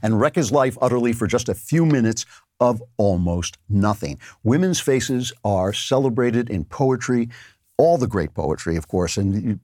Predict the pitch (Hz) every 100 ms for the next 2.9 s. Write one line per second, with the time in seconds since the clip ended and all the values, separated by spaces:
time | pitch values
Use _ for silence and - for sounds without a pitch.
0 | - 110 117 127 117 104 92 - 104 101
1 | - 98 131 - 113 98 107 101 95 98
2 | 104 - 107 - 151 151 - 104